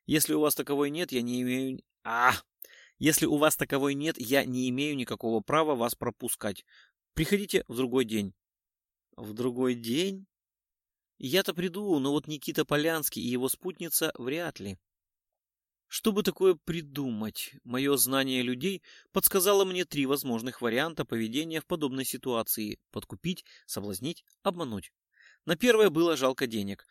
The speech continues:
От второй мысли о втором варианте меня слегка подташнивало. «Значит, предстоит врать», заключила я.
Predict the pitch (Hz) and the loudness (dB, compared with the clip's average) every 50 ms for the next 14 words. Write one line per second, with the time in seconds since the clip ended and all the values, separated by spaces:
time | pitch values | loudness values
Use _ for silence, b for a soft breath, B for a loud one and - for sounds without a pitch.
0 | b b b 117 113 - - - 117 117 120 113 113 143 180 - - 180 170 - | b b b -2 -2 -2 0 2 4 4 4 4 2 2 2 2 4 4 2 2
1 | - - - - 160 165 160 151 156 151 156 156 156 156 139 - 147 135 123 123 | 2 -2 -2 -2 -2 0 0 0 2 2 2 2 0 -2 -4 -4 -4 -2 -2 -2
2 | 165 180 - - 156 143 - - 139 127 - - 127 - _ - 117 - - - | -2 -2 -2 -2 -2 -4 -2 -2 -2 -2 -2 -4 -6 -4 _ -2 -2 -2 -2 -2
3 | 104 104 101 104 101 B B B B B B B 120 147 202 214 - 208 180 - | -2 -4 -4 -4 -6 B B B B B B B -4 0 0 2 2 0 -2 -4
4 | - 151 156 - - - 120 117 135 139 - - 110 107 117 113 113 110 104 - | -6 -2 2 2 2 2 2 0 -2 -2 -6 -10 -10 -6 -2 0 2 2 0 0
5 | - - 107 104 - 107 98 - - 104 104 104 101 101 98 95 | -4 -8 -10 -8 -6 -6 -6 -4 -4 -2 -2 -2 -2 -4 -6 -8